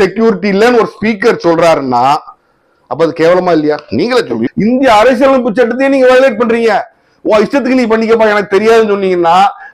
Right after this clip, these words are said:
அந்த பொறுப்பு உங்களுக்கு எதுக்கு வைக்கணும்? பிரைம் மினிஸ்டருக்கு கான்ஸ்டிடியூஷன்ல ஒரு பொறுப்பு இருக்கு, பிரசிடென்ட்டுக்குன்னு ஒரு பொறுப்பு இருக்கு. அந்த பொறுப்புகளுக்கு ஏத்த மாதிரி தான் நடக்கணும்.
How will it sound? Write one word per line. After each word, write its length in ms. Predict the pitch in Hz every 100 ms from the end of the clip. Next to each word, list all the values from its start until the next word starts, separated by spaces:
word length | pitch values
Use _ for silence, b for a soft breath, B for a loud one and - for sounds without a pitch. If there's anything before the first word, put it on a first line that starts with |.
| 185
அந்த 120 | 208 175
பொறுப்பு 260 | 226 226 247
உங்களுக்கு 280 | 233 208 214
எதுக்கு 200 | 214 208
வைக்கணும்? 380 | 180 214 160 127 _ _ -
பிரைம் 180 | 185 247
மினிஸ்டருக்கு 420 | 247 - 247 254 233
கான்ஸ்டிடியூஷன்ல 440 | 233 233 240 226 220
ஒரு 80 | 190
பொறுப்பு 240 | 208 190
இருக்கு, 240 | 214 185 196 160 B _
பிரசிடென்ட்டுக்குன்னு 580 | 190 202 247 233 233 247
ஒரு 80 | 220
பொறுப்பு 200 | 220 202
இருக்கு. 160 | 190 190
அந்த 100 | 185 202
பொறுப்புகளுக்கு 560 | 226 226 254 233 208
ஏத்த 160 | 220 226
மாதிரி 140 | 226 233
தான் 200 | 240 202
நடக்கணும். 380 | 196 196 190